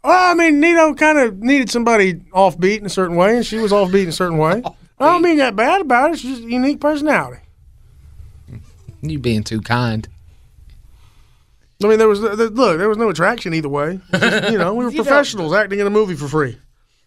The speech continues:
Speaker 2: Did you? But did you, like, that?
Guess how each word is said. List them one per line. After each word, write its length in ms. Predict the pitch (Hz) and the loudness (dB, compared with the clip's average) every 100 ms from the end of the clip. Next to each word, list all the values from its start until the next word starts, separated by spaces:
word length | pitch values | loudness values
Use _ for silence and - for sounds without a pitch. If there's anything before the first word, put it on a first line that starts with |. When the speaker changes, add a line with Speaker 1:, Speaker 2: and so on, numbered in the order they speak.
| - | -4
Speaker 2:
Did 200 | 214 214 | -2 -2
you? 100 | 196 | -4
But 240 | 190 214 | -4 -4
did 320 | 185 233 190 | -2 -4 -2
you, 240 | 247 285 262 | -2 0 0
like, 380 | 226 190 - _ _ _ _ _ _ _ _ _ _ _ _ _ _ _ - | 0 -2 -6 _ _ _ _ _ _ _ _ _ _ _ _ _ _ _ -6
that? 200 | 233 | -6